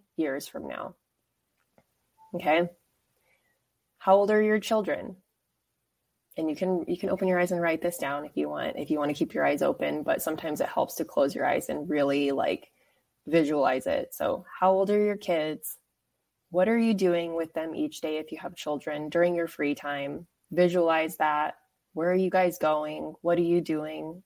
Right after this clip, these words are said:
Where are you at day to day? What activities are they in? So five years from now, my kids will be ten and eleven, and they'll likely be in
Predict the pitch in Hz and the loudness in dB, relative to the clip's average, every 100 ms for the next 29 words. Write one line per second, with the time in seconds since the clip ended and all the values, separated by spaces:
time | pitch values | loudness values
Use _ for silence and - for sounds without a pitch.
0 | _ 170 180 175 175 165 135 143 151 - | _ 2 4 4 2 2 2 2 2 -2
1 | 165 151 147 156 151 147 160 180 - 190 | -4 -2 -2 -2 -2 -2 -4 -2 4 6
2 | 208 196 - 190 196 190 170 - 151 147 | 6 4 -2 2 4 6 4 2 -2 -2
3 | 147 147 - - - 165 160 190 208 214 | -2 -4 -6 -8 -4 -2 0 4 6 6
4 | 180 175 170 - 160 160 151 151 165 202 | 4 2 0 -6 -8 -6 -6 -4 -4 -2
5 | 175 156 151 - _ _ _ _ _ 170 | -2 -2 -4 -12 _ _ _ _ _ 4
6 | 165 160 151 156 - - 175 175 185 190 | 4 6 4 4 0 -2 2 4 4 2
7 | 190 _ _ _ 160 156 151 147 143 147 | -2 _ _ _ -2 0 0 -2 -2 -4
8 | - 143 143 156 175 190 190 202 202 _ | -4 -2 4 4 6 4 4 -2 -10 _
9 | _ _ - 165 160 160 151 151 147 165 | _ _ 0 2 2 0 -2 -6 2 4
10 | 160 156 160 160 180 165 160 165 160 160 | 6 4 0 0 2 2 4 2 2 0
11 | - 165 160 160 160 175 | -2 -4 -4 -6 -6 -6